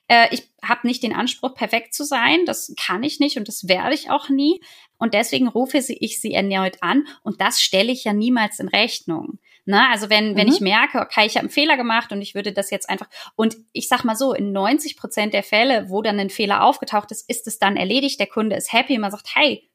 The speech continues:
Speaker 1: ganz ehrlich, tut mir leid, es war nicht optimal, hier ist das Richtige.“ Und die Korrektur stelle ich niemals in Rechnung. Das würde ich einfach
Speaker 2: Mhm.
Speaker 1: nicht machen. Sondern,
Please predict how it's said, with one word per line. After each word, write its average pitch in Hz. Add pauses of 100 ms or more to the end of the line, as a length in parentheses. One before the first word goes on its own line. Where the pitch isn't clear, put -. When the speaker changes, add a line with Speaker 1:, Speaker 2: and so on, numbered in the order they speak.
Speaker 1:
ganz 202
ehrlich, 269
tut -
mir 208
leid, 226
es - (200)
war 202
nicht 208
optimal, 233
hier 226
ist -
das -
Richtige.“ 247 (240)
Und 220
die 220
Korrektur 220
stelle 180
ich 175
niemals 190
in 170
Rechnung. 180
Das -
würde 180
ich -
einfach 226
Speaker 2:
Mhm. -
Speaker 1:
nicht 180
machen. - (400)
Sondern, 214